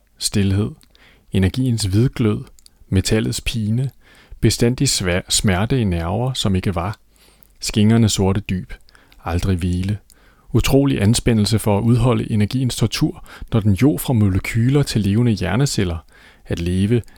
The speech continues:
at vide, endnu et sekund, en time, år, ingen tid, legemløs svæven i smertens skinnende fosterhinde, aldrig ophørende ve." Så vi er altså ude i noget, som nærmest,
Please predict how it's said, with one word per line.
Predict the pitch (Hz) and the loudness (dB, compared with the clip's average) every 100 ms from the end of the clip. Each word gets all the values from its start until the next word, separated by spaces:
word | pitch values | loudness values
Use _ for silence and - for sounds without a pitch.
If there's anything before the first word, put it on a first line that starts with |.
| - - | -20 -6
at | 82 82 | -4 0
vide, | 92 104 117 120 - - - - | 0 2 4 2 -2 -20 -20 -4
endnu | 120 131 | 2 2
et | 127 | 2
sekund, | - - 104 - - - _ | 0 -2 -4 -6 -12 -16 _
en | 95 | -4
time, | 85 - 101 101 110 110 - - - _ _ _ | -2 0 2 2 2 -2 -10 -20 -20 _ _ _
år, | - 101 - - - _ _ _ _ _ - | 0 0 0 -8 -20 _ _ _ _ _ 0
ingen | 123 165 | 4 4
tid, | 165 120 107 139 - - _ _ _ | 4 2 0 -4 -20 -20 _ _ _
legemløs | 92 107 156 151 113 | 2 4 6 4 2
svæven | - 98 95 113 135 | 0 2 4 4 4
i | |
smertens | 110 - 90 107 127 - | 0 0 0 2 2 2
skinnende | - 104 127 123 | 2 4 4 2
fosterhinde, | - 104 - 101 101 85 78 - - - - - - | 2 -2 0 0 0 -2 -6 -16 -20 -20 -20 -20 -2
aldrig | 101 110 139 120 | 0 2 0 0
ophørende | 117 135 110 92 | 2 2 2 2
ve." | 95 107 - - - - - - _ _ _ _ - | 0 -4 -6 -14 -18 -20 -20 -20 _ _ _ _ -10
Så | - | -6
vi | 104 | -4
er | 107 | -4
altså | 98 | -4
ude | 117 131 | 0 4
i | 165 | 6
noget, | 131 139 | 6 4
som | - | 2
nærmest, | 120 95 110 139 - | 2 2 0 -2 -6